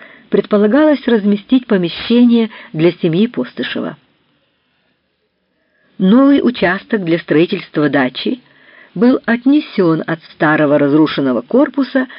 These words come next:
на некоторое расстояние, что увеличивало промежуток между прудом и новым зданием.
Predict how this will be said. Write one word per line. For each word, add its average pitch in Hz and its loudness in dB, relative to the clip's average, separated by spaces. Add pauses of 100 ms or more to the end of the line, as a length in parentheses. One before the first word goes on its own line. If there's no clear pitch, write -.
(200)
на 220 2
некоторое 247 2
расстояние, - -10 (580)
что - -2
увеличивало 190 0 (340)
промежуток 175 0
между 156 0
прудом 190 0 (500)
и 185 2
новым 220 2
зданием. 123 -8